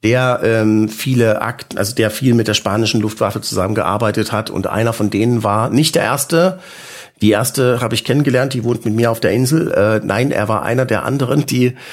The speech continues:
äh, diese ufo-Akten der Luftwaffe dann, äh, für die Öffentlichkeit freigegeben und ausgewertet haben.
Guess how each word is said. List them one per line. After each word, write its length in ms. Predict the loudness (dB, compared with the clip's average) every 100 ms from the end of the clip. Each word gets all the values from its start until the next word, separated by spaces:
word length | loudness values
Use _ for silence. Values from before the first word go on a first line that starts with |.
| -18 -2
äh, 320 | 2 4 2
diese 280 | 0 0 0
ufo-Akten 560 | 0 0 0 -2 -2 0
der 200 | 2 2
Luftwaffe 520 | 0 -2 -2 0 0
dann, 320 | 0 0 0
äh, 220 | 2 0 0
für 140 | -4
die 100 | -4
Öffentlichkeit 600 | -2 0 0 0 -4 -4
freigegeben 580 | -4 -4 -2 -2 0 0
und 140 | 0
ausgewertet 640 | 0 0 0 0 0 -2 -2
haben. 260 | 0 -2